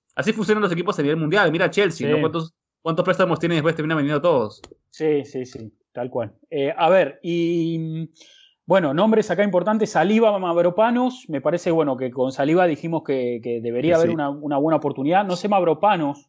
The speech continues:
Speaker 2: que tiene que regresar también de su préstamo en Stuttgart.
Speaker 3: Tiene que jugar, tiene que jugar, seguir jugando este chico. Tuvo muchos años mu-, con muchas lesiones y ahora que, que agarró un poco de ritmo está demostrando un poco lo que prometía.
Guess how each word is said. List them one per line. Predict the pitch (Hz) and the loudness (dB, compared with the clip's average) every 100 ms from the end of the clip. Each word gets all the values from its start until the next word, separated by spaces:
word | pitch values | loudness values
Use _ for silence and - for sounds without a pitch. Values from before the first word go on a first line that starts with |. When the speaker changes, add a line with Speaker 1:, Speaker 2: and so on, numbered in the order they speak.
| _ _ _ _ | _ _ _ _
Speaker 2:
que | 123 | -8
tiene | 143 165 | -4 0
que | 151 | 0
regresar | 143 143 135 180 165 | 0 -2 -2 -2 0
también | 151 170 | -2 -2
de | |
su | 160 147 | -4 -4
préstamo | 160 156 143 127 | -4 -4 -4 -6
en | - | -4
Stuttgart. | 208 190 | -2 0
Speaker 3:
Tiene | 143 143 | 2 0
que | 113 | 0
jugar, | - 123 139 117 98 - | 2 2 4 0 -4 -6
tiene | 143 | -2
que | 139 | -2
jugar, | 113 123 151 | -2 0 0
seguir | 143 127 131 | 0 -2 -2
jugando | 127 139 | 0 0
este | 120 104 | -2 -6
chico. | - 104 101 92 | -8 -6 -6 -6
Tuvo | 120 127 | -2 0
muchos | 120 147 135 | 0 -2 -2
años | 143 147 110 | 0 0 0
mu-, | 127 131 | -4 -4
con | - | -4
muchas | 113 143 135 | -2 -2 0
lesiones | 110 92 139 175 143 | -2 0 0 2 0
y | 117 | 0
ahora | 131 123 | 2 2
que, | 110 101 | 0 0
que | 107 | 0
agarró | 107 120 | 0 0
un | 117 | 0
poco | 131 113 | 2 2
de | |
ritmo | 131 156 156 | 2 0 -2
está | 113 127 | 0 0
demostrando | 127 110 139 147 135 | 2 0 0 2 2
un | 117 | 2
poco | 143 151 | 0 2
lo | 127 110 | 2 2
que | |
prometía. | 107 110 113 180 151 117 | 0 0 0 2 2 2